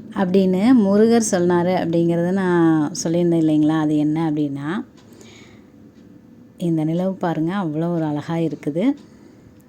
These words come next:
நீங்களும் இந்த அழகையெல்லாம் கண்டிப்பா ரசிக்கணும் அப்படிங்கிறதுக்காகத்தான் இடையிலேயே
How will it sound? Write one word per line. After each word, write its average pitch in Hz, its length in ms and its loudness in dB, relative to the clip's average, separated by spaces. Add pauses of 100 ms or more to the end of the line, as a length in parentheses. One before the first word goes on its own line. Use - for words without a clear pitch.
(720)
நீங்களும் 208 440 -2
இந்த 180 140 -2
அழகையெல்லாம் 160 600 -4
கண்டிப்பா 165 460 -8
ரசிக்கணும் 160 540 -6
அப்படிங்கிறதுக்காகத்தான் 147 920 -6
இடையிலேயே 151 420 -4